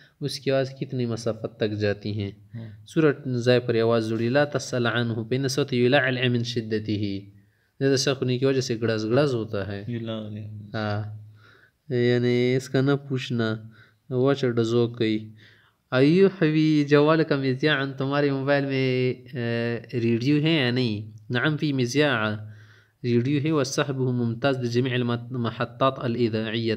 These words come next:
Speaker 1: تمام ریڈیو اسٹیشن سے، آ، کنیکٹ ہوتے ہیں۔
Speaker 2: ہاں۔
Speaker 1: ریڈیو کنیکٹ ہوتا ہے۔ ما هي آلة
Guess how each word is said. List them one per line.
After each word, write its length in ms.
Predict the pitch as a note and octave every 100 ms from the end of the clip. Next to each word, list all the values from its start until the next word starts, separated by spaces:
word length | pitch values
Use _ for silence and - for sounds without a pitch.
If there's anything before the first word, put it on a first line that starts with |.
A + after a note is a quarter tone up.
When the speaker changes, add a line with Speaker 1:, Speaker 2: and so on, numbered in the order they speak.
| A2
Speaker 1:
تمام 280 | B2+ D3
ریڈیو 280 | C#3 C3 B2
اسٹیشن 500 | A#2+ B2+ B2+ - B2+
سے، 280 | B2+ - D3+ D3 - _ _ _ _ _ A#2+
آ، 20 | A2+ A2+ A2
کنیکٹ 400 | A#2 B2 A#2+ -
ہوتے 280 | G#2+ G2+ G2+
ہیں۔ 180 | G2 G2 - - _ -
Speaker 2:
ہاں۔ 320 | G#2 G2 -
Speaker 1:
ریڈیو 260 | A#2 A#2 B2
کنیکٹ 440 | A#2+ A2+ A#2+ A#2+
ہوتا 280 | G#2+ A2 G#2
ہے۔ 120 | G#2
ما 400 | G#2 C3+ E3 C#3+
هي 240 | A#2+ A#2+ A#2+ -
آلة 240 | C3+ B2